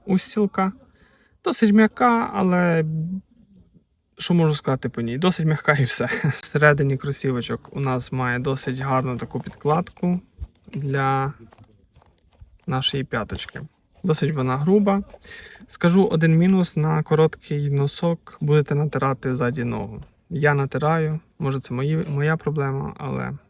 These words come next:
все ж таки. І що, підошва. Підошва у нас Contact Grip, має такі ялиночки. Маємо надпис Contact Grip.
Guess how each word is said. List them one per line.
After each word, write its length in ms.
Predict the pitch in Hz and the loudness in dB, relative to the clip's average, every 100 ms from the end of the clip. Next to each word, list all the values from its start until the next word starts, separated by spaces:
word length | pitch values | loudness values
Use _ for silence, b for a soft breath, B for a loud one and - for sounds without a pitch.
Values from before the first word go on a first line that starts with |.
| _ _ _ | _ _ _
все 220 | - 127 | -10 -8
ж 100 | 131 | -8
таки. 260 | - - - - _ _ _ _ _ _ _ _ b b b b b | -12 -16 -16 -18 _ _ _ _ _ _ _ _ b b b b b
І 100 | 170 | -2
що, 180 | - 135 | 0 0
підошва. 580 | - 156 127 120 - 120 | 2 2 2 0 -6 -6
Підошва 540 | 165 170 170 - 120 | -2 2 2 0 -6
у 100 | - | -4
нас 300 | 139 123 - | -4 -6 -6
Contact 400 | 139 120 120 143 | -6 -4 -6 0
Grip, 160 | 196 226 - - - - - - | 0 -2 -8 -20 -20 -20 -14 -4
має 280 | 143 127 | -2 -2
такі 420 | 123 123 - 123 117 - - - _ | -4 -10 -6 -4 -6 -10 -20 -20 _
ялиночки. 760 | 123 131 170 180 170 - 170 170 - - _ _ - - - - b b - - | -4 -2 0 0 -2 -6 -8 -8 -10 -20 _ _ -18 -16 -16 -20 b b -10 -6
Маємо 300 | 123 123 123 | -4 -4 -4
надпис 460 | 120 - - - | -6 -8 -12 -12
Contact 340 | - 113 - 120 | -8 -8 -8 -8
Grip. 480 | 147 180 - - | -4 -4 -6 -12